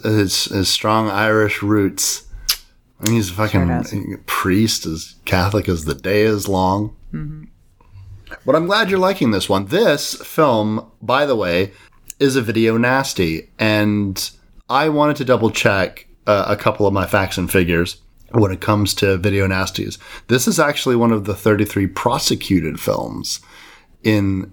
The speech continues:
Speaker 1: the video nasty library. And could you imagine what that might be for?
Speaker 2: Um, at first, okay, I had written down in my notes, 'cause I, in the intro, there is a pretty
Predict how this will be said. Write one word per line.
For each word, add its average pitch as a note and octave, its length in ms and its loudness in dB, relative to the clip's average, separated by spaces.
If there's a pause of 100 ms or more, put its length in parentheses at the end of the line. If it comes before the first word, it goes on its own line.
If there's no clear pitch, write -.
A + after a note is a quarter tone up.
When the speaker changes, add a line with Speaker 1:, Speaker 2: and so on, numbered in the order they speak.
Speaker 1:
the G#2 100 0
video F#2+ 360 2
nasty F2 680 0
library. F2+ 880 0 (320)
And G2+ 160 -4
could C3+ 160 0
you F3 120 2
imagine D#3 360 0
what D3+ 120 -2
that D3 160 2
might C3+ 160 0
be - 120 0
for? B2+ 380 -2 (760)
Speaker 2:
Um, A3+ 500 0
at G3 260 0
first, A3+ 600 0 (340)
okay, G#3 220 0
I D#3+ 100 4
had B3 200 2
written A3 380 2
down F3+ 520 0 (100)
in G3+ 160 -2
my A#3+ 140 2
notes, G3+ 400 0
'cause - 180 -8
I, A#3 240 2 (440)
in C4+ 160 0
the C#4 120 4
intro, D4+ 400 0
there A#3 240 2
is A3+ 140 0
a A#3+ 60 -4
pretty G#3 680 0